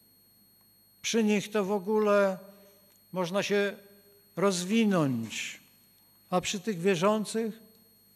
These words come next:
to co? To tylko by chcieli Biblię czytać i,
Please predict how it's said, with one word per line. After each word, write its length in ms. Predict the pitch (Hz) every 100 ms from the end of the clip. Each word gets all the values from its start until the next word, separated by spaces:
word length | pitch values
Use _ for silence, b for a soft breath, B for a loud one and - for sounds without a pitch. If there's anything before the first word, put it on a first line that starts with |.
| _ _ _ _ _ _
to 120 | 196
co? 500 | 180 - 196 160 120 -
To 120 | 156
tylko 560 | 143 185 185 185 175 165
by 100 | 170
chcieli 460 | - 185 175 170 151
Biblię 580 | 135 123 180 165 170
czytać 580 | 170 175 165 175 156 -
i, 220 | 156 151